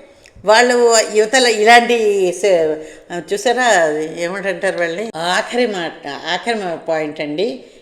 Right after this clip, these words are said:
ఏంటంటే కొంతమంది ఉంటారు only లేడీస్, ఇది only లేడీస్కి మాత్రమే. కలుస్తాం, అందరం కలుస్తాం,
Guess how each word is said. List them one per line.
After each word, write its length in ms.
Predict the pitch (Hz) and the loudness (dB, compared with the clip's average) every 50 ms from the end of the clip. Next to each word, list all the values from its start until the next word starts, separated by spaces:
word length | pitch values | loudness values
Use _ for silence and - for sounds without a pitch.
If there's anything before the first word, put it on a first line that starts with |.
| _ _ - - | _ _ -6 -2
ఏంటంటే 760 | 254 285 254 - 220 202 180 156 - 165 175 196 214 - - - - - - _ _ _ _ _ _ _ _ _ _ - | -2 -2 -2 -4 -6 -6 -4 -4 -2 -2 -2 -2 -4 -6 -14 -20 -20 -20 -20 _ _ _ _ _ _ _ _ _ _ -2
కొంతమంది 540 | 214 226 240 240 277 262 269 262 240 226 | -2 0 0 0 -2 0 0 0 0 -2
ఉంటారు 500 | 214 190 160 175 151 135 139 - - - - - _ _ - 175 | -2 -2 -2 -4 -4 -6 -8 -14 -18 -20 -20 -20 _ _ -10 -8
only 440 | 208 220 233 240 247 247 262 233 | -6 -4 -4 -4 -2 -2 0 2
లేడీస్, 480 | 214 208 196 185 180 175 170 - - - 120 - - - - _ _ _ - | 2 4 4 4 2 0 -2 -4 -6 -8 -10 -12 -16 -20 -20 _ _ _ -12
ఇది 140 | 180 190 196 | -10 -6 -2
only 420 | 196 196 220 240 240 254 262 233 | 0 0 2 2 2 0 -2 0
లేడీస్కి 440 | 208 196 190 185 196 185 - - 180 | 0 0 0 0 0 -2 -4 -6 -10
మాత్రమే. 460 | 165 170 156 - - 135 131 143 131 - - - - - - - - - - - - | -10 -10 -10 -10 -12 -12 -12 -14 -16 -16 -18 -20 -20 -20 -20 -20 -20 -20 -12 -6 -2
కలుస్తాం, 540 | 185 190 208 202 - - 247 208 180 160 165 | -2 -2 -2 -4 -4 -2 -2 -2 -2 -4 -8
అందరం 340 | 175 180 185 214 240 240 208 | -8 -6 -4 -4 -4 -2 -2
కలుస్తాం, 420 | 185 151 - - - - - | -4 -4 -4 -6 -8 -10 -12